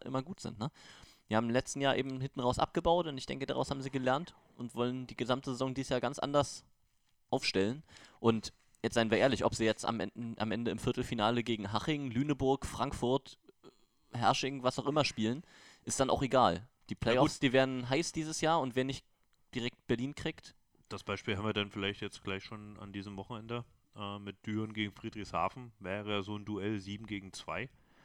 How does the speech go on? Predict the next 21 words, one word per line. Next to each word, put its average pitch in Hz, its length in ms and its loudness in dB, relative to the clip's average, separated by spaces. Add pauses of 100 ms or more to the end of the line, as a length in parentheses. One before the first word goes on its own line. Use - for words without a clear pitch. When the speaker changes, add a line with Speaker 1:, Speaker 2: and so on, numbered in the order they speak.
(340)
Speaker 2:
äh, 95 300 2
wo 101 140 0
Düren 107 340 0
halt 104 140 0
zeigen 110 300 2
kann, 104 180 -6
dass 98 120 -4
sie 95 120 -6
zu 98 140 -12
Unrecht 107 400 -8
auf 87 140 -10 (200)
der 92 140 -4
sieben 127 640 -12
sind, 110 400 -10
beziehungsweise 101 920 -6 (220)
zu 123 260 -6
weit 104 300 -4
weg 98 200 -4
von 101 280 -10
Friedrichshafen. 107 720 -8 (280)
Ähm, 101 420 -8